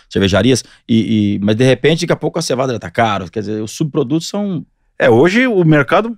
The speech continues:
Speaker 2: põe preço em tudo, né? Tinha,
Speaker 1: É.
Speaker 2: eu lembro, eh, o Brasil não conhecia um negócio que hoje é muito utilizado, que é a polpa de laranja, polpa cítrica.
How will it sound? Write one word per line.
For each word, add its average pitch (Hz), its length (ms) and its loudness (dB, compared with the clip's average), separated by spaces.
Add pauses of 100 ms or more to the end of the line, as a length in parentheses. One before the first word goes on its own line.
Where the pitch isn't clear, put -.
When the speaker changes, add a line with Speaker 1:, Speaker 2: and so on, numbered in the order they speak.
(120)
Speaker 2:
põe 185 160 2
preço 185 300 2
em 240 40 -8
tudo, 196 280 -2
né? 147 160 2
Tinha, 156 180 0
Speaker 1:
É. 156 60 4
Speaker 2:
eu - 20 4
lembro, 196 320 2 (140)
eh, 131 200 2
o 123 120 -4
Brasil 151 340 2
não 226 220 -2
conhecia 196 600 0
um 185 80 0
negócio 160 520 0
que - 160 -2
hoje 151 240 4
é - 20 0
muito 147 200 0
utilizado, 147 360 0
que - 80 0
é 202 40 4
a 185 40 -2
polpa 180 400 2
de 175 140 0
laranja, 131 420 4
polpa 120 300 -2
cítrica. - 400 -6